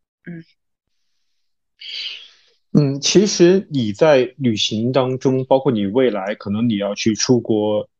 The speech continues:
Speaker 2: 学习，去学习人类学，那么其实在这个过程当中，必不可少的就必须要有金钱和财务方面的一些支持。然后呢，你的，无论是之前在北京和深圳，你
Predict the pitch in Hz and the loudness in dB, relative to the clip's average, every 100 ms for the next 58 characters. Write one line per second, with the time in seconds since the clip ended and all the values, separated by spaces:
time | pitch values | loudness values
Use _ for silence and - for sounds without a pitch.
0 | - - 104 113 117 - 98 101 120 117 | -4 -2 0 2 0 -2 -4 -2 -2 0
1 | 117 110 110 104 104 117 110 - 101 104 | -2 0 -2 -2 -2 -4 -4 -6 -4 -4
2 | 131 139 120 110 - - 135 156 123 110 | -2 0 0 -2 -4 0 0 0 0 -2
3 | - _ _ - 175 117 104 104 104 113 | -6 _ _ 4 4 4 -4 -4 -4 -4
4 | 110 117 _ _ _ _ 180 175 156 135 | -4 -8 _ _ _ _ 2 4 2 0
5 | 131 104 92 101 120 - 147 127 123 127 | 0 -2 -2 -2 -2 0 -2 0 0 2
6 | 117 92 98 131 135 - 101 101 - 104 | 2 -2 -4 -4 -4 -4 -6 -4 -6 -6
7 | - 107 117 110 110 101 95 98 - 107 | -2 -2 0 0 0 -2 -2 -2 -2 -2
8 | - 120 104 - 95 - _ _ _ - | -2 -2 -2 -2 -4 -6 _ _ _ -2
9 | 131 147 175 156 151 151 _ 139 117 104 | 0 2 4 4 0 -6 _ 0 2 2
10 | 107 110 135 143 147 127 143 117 107 117 | 0 2 2 2 -2 -2 -2 -2 -2 -2
11 | 104 101 110 110 - 123 127 147 127 98 | -2 -4 -6 -6 -2 0 2 0 0 -4
12 | _ 104 98 | _ -12 -12